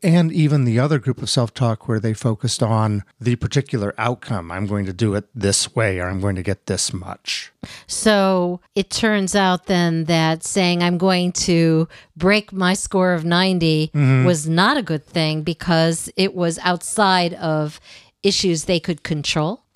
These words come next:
Speaker 1: It's saying, "I'm going to do this thing,"
Speaker 2: Mm-hmm.
Speaker 1: and if I don't really believe I'm going to do this thing,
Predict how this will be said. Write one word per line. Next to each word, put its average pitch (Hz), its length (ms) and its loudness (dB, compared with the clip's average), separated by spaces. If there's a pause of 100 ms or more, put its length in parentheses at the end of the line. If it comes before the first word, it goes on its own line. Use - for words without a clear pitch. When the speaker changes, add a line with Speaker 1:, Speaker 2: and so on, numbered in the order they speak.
(100)
Speaker 1:
It's 180 200 0
saying, 165 500 4 (100)
"I'm 180 160 0
going 175 160 4
to 143 80 0
do 131 240 0
this 104 380 -2
thing," 143 600 0 (160)
Speaker 2:
Mm-hmm. 165 400 -6
Speaker 1:
and 143 720 2 (340)
if - 180 -2
I 147 120 2
don't 156 240 -2
really 143 340 0
believe 117 480 -2
I'm 127 140 -2
going 104 180 -4
to 87 80 -8
do 85 160 -8
this 78 260 -8
thing, 90 280 -10